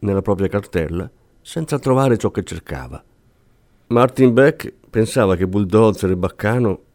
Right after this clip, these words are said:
fossero uguali sotto un paio di aspetti. Quando si stava parlando con loro, avevano entrambi l'abitudine di sparire all'improvviso, ma mentre Bulldozer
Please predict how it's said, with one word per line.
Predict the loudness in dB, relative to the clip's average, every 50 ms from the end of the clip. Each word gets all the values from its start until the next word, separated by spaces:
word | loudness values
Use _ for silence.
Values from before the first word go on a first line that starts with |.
| _ _ _
fossero | _ -10 -10 -10 -6 -4 -2 0 0
uguali | 2 2 4 4 4 4 4 2
sotto | 0 -2 -4 -4 -6
un | -4 -2
paio | 0 0 2 2
di | 2 0
aspetti. | 0 -2 -2 -6 -6 -6 -6 -6 -10 _ -20 -20 -20 -20 _ _ _ _ _ _ _ _ _
Quando | -10 -6 -4 -2 -2 -2
si | -4 -6
stava | -4 -2 0 2 2 2
parlando | 2 2 2 2 2 2 2
con | 2 2 2 2
loro, | 2 0 0 0 -2 -4 -6 -10 _ _ _ _ _ -12
avevano | -10 -8 -8 -4 -2 0 0
entrambi | 0 0 0 -2 0 0 2 2
l'abitudine | 2 2 0 -2 -4 -6 -6 -4 0 2 2 2
di | 2 0
sparire | -2 0 2 4 4 4 4 2 2 2
all'improvviso, | 2 2 0 0 0 -2 -4 -4 -4 -6 -8 -8 -8 -10 -10 -12 -12 -14 _ _ _ _ _ _ _ _ _
ma | -10 -8
mentre | -6 -4 -6 -6 -6 -6 -4
Bulldozer | -4 -4 -2 0 0 0 0 -2 -2 -2 -2 -2 -2